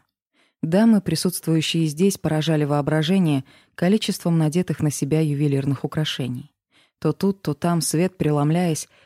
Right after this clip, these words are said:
попадал на их драгоценности, и те в ответ вспыхивали всеми цветами радуги — красуясь как будто друг перед другом своими нарядными гранями. Между столиками услужливо сновали официанты,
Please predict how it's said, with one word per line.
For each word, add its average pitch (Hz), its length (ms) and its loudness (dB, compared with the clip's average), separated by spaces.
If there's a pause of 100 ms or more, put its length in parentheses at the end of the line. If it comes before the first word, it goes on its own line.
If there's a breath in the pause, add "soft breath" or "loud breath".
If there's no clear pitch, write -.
(140)
попадал 180 380 0
на 190 140 4
их 165 80 -2
драгоценности, 160 840 0
и 147 100 0
те 190 260 0
в 151 40 0
ответ 160 340 -2
вспыхивали 151 600 -4
всеми 185 360 0
цветами 160 480 -2
радуги — 135 460 -4 (280 soft breath)
красуясь 151 500 -2
как 139 180 -2
будто 143 260 -2
друг 147 240 -4
перед 156 240 -2
другом 131 360 -4 (220 soft breath)
своими 143 380 0
нарядными 139 520 0
гранями. 135 500 -4 (920)
Между 202 320 4
столиками 254 560 2
услужливо 196 560 0
сновали 170 440 2
официанты, 170 760 -2